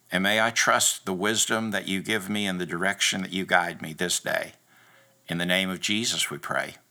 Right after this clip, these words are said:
Amen, amen, and amen. I trust you have a great day as you walk and live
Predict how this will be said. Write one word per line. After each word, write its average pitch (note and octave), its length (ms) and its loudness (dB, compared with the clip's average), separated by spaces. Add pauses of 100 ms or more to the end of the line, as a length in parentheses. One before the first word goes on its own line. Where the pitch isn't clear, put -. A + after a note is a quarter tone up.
(360)
Amen, B2 380 -2 (280)
amen, F#2 440 -2 (340)
and F2+ 140 -2
amen. F2 340 -4 (400)
I G#2+ 80 0
trust A#2 300 2
you A#2+ 60 2
have G2+ 100 2
a F#2+ 40 -4
great G#2 320 4
day G2 300 2
as F#2 140 0
you F2+ 100 0
walk G#2 320 4
and F#2+ 140 -2
live F2+ 320 -2